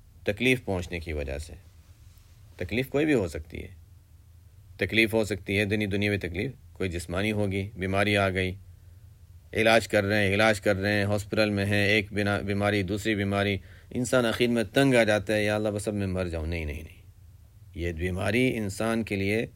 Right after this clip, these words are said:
یہ بھی ترقیات کا ذریعہ ہے۔ یہ تکلیف انسان کے لیے گناہوں کی معافی اور قرب کا ذریعہ ہے۔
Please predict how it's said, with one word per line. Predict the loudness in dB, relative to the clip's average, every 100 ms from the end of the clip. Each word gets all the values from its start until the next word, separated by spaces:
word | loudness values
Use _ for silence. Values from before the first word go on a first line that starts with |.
| -20 -12
یہ | -4 -2
بھی | 0
ترقیات | 0 -2 -2 -2 -2 -4
کا | -8
ذریعہ | -8 -10 -10
ہے۔ | -14 -18 -20 -20 -20 -20 -20 -20 -20 -20 -6
یہ | -6 -2
تکلیف | -2 2 2 2
انسان | 2 0 2 2 0
کے | 0
لیے | 0
گناہوں | 0 0 0 0 0
کی | 0
معافی | 0 0 0 2
اور | 2 2 -4 -20 -20 -20 -20 -20 -20 -20 -2
قرب | 0 0 0
کا | -2
ذریعہ | -2 -4 -8
ہے۔ | -12 -16